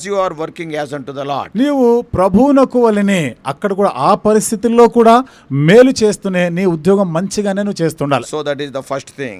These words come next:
Speaker 2: ఇది మొదటి సంగతి.
Speaker 1: Eager for goodness.
Speaker 2: మేలు చేసే విషయంలో ఆసక్తి గలవారై ఉండాలి.
Speaker 1: And secondly,
Speaker 2: రెండవది,
Speaker 1: you must be flexible in suffering.
Speaker 2: కాబట్టి శ్రమల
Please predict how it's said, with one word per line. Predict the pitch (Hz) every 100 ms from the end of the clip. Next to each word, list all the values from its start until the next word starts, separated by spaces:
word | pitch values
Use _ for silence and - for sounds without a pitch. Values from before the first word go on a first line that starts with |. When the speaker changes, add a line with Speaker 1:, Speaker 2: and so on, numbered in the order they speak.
| 87
Speaker 2:
ఇది | 147 220 233 185
మొదటి | 151 131 123
సంగతి. | - 107 117 156
Speaker 1:
Eager | 170 156 160 156
for | 151 139
goodness. | 139 120 135 98 - - - 131 143
Speaker 2:
మేలు | 214 240 247 -
చేసే | 190 - 165 135
విషయంలో | - 135 131 127 127 127 110 135
ఆసక్తి | 156 165 - 143
గలవారై | 135 123 120 165
ఉండాలి. | 151 135 151
Speaker 1:
And | -
secondly, | 233 254 233 160 123 127 139
Speaker 2:
రెండవది, | 127 101 95 123
Speaker 1:
you | 180
must | 226 202
be | 190 -
flexible | 233 233 254 202 202 180
in | 156
suffering. | 151 139 156 123 78 -
Speaker 2:
కాబట్టి | 240 254 254 208
శ్రమల | - 196 233 269